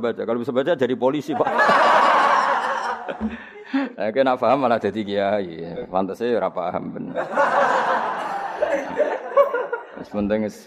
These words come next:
bengak-bengok, wis nggo rame-rame Islam, no? Ya, jadi saya ulang lagi ya. Nabi ini itu pasti nanti mengharamkan zina.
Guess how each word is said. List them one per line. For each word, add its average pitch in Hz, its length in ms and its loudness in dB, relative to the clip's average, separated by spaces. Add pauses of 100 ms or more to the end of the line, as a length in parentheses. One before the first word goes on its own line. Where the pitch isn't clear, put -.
bengak-bengok, 95 640 0
wis 90 160 -10
nggo 104 480 -2
rame-rame 98 560 0
Islam, 95 320 -2
no? 117 160 2 (1800)
Ya, 92 160 -8
jadi 95 240 -2
saya 95 240 0
ulang 92 160 -2
lagi 92 400 -4
ya. - 80 -6
Nabi 110 400 -2
ini 92 400 -2
itu 123 160 -4
pasti 113 320 -4
nanti 107 320 -2
mengharamkan 98 880 -2
zina. 90 720 -4